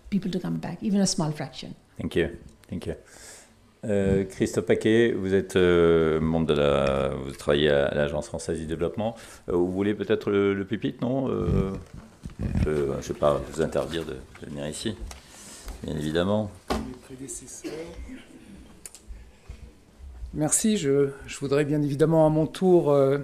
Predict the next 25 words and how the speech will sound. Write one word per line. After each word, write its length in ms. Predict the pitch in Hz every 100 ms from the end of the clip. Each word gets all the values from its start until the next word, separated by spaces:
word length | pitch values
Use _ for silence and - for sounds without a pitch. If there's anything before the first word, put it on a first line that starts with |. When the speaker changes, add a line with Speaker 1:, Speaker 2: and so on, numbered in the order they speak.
| - - 269
Speaker 3:
remercier, 840 | 151 160 165 160 - 175 170 165
euh, 380 | 139 131 131 127 - - _
Monsieur 240 | 135 - 151
Alain 160 | 151
Mérieux 520 | 151 151 151 160 160 143
et, 280 | 131 127 127 - - -
et 60 | 139
l'équipe 280 | 139 - 147
de 80 | 147
la 120 | 143
Fondation 560 | 139 147 147 - 175
pour, 360 | 165 147 135 127
euh, 160 | 127 123
pour 160 | 135
associer 380 | 135 139 135 165
l'Agence 300 | 143 135 139
française 340 | - - 151
de 80 | 131
développement 480 | 135 131 135 131 147
à 80 | 131
ce, 540 | - 131 120 120 113
à 120 | 123 120
ce 140 | -
cinquantième 540 | - 143 139 - 147
anniversaire. 680 | 135 131 135 135 - 185 180